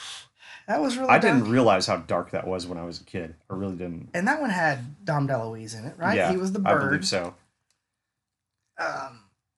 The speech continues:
Speaker 1: and then you had, yeah, All Dogs Go to Heaven, which I rewatched. I'm like, "Man, there's, there are dogs getting drunk, smoking cigars, shooting guns."
Speaker 2: <laughs>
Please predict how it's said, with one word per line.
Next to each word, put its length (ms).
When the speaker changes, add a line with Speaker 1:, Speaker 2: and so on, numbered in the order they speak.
Speaker 1:
and 160
then 160
you 100
had, 520
yeah, 180
All 140
Dogs 180
Go 120
to 40
Heaven, 220
which 80
I 60
rewatched. 520
I'm 60
like, 160
"Man, 140
there's, 200
there 80
are 40
dogs 460
getting 400
drunk, 400
smoking 400
cigars, 1000
shooting 640
guns." 880
Speaker 2:
<laughs> 80